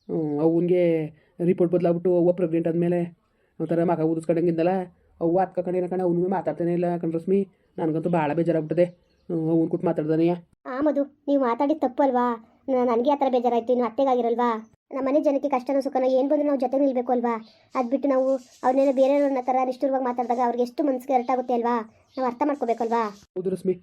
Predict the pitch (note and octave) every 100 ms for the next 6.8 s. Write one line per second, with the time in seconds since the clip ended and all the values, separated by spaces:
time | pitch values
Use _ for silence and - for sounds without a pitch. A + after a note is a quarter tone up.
0 | _ F3+ F3 F3+ F3+ F3+ F3+ D#3+ D#3+ F3
1 | E3 E3 D#3+ F3 - _ _ _ F#3+ E3+
2 | E3+ E3+ E3+ E3 E3+ F3 E3+ D#3+ F3 E3
3 | F3+ E3 F3 E3+ D#3 D3+ D3+ D3 D#3 E3
4 | D#3+ D#3 E3 F3 E3+ F3 D#3+ D#3+ E3+ D#3
5 | D3+ D#3+ D#3 D#3 D#3+ E3 - _ _ -
6 | F3 F#3 F#3+ F#3+ D#3+ E3+ F#3 E3